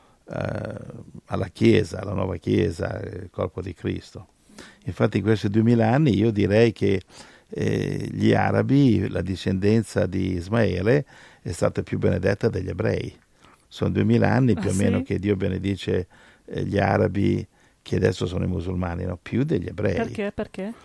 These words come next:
Speaker 1: Ma perché innanzitutto attraverso l'impero ottomano si sono sviluppati, poi con Maometto,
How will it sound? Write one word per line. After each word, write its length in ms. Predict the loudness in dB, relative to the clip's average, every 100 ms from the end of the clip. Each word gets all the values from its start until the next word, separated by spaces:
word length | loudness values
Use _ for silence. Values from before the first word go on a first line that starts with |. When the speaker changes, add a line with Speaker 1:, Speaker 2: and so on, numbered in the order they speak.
| -20 _
Speaker 1:
Ma 140 | -2 2
perché 1120 | 2 4 8 12 12 12 12 10 8 8 4 -4 _ -20 -20 -20 _ _ _
innanzitutto 920 | 0 0 2 4 6 8 8 8 6 -6 _ _
attraverso 460 | -4 4 4 6 2
l'impero 360 | 4 6 6
ottomano 580 | 2 -2 -4 -2 0 0
si 140 | 0 -4
sono 540 | -2 -2 -2 -6 -10 _ _ _ -12
sviluppati, 920 | -6 -2 -2 -4 0 2 2 0 -4
poi 180 | -4 -4
con 200 | -4 -4
Maometto, 1200 | -2 -2 -2 0 2 0 -2 -6 -4 -2 -4 -6